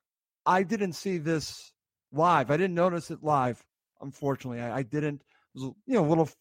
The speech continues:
uh, far back. I didn't notice it, but I started getting messages from, uh, people on social media about this at halftime, telling me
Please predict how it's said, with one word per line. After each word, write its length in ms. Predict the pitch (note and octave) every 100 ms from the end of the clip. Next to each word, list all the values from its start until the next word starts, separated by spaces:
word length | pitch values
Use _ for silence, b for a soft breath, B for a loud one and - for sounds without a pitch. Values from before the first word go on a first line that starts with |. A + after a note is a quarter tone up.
| _ - _ -
uh, 140 | D#3
far 300 | - E3 D3
back. 260 | D#3 D3 D3
I 60 |
didn't 160 | D3+ E3
notice 240 | D#3+ D3
it, 80 | -
but 80 | C#3
I 80 | C#3
started 340 | - G#3+ G3
getting 220 | F3 D#3+
messages 560 | D3+ D#3 C#3+ C3 A#2 - b b b b _
from, 500 | - D#3 D3+ D3 D3
uh, 140 | C#3+
people 320 | - F3+ F3
on 160 | E3 D3
social 340 | - D#3 D3+
media 320 | D3 E3+ D3+
about 300 | B2+ C3+ C3+
this 160 | C#3 C3+
at 80 | B2+
halftime, 580 | C#3+ C#3+ - A#2+ A2+ -
telling 260 | C#3 C3+
me 260 | C3 C3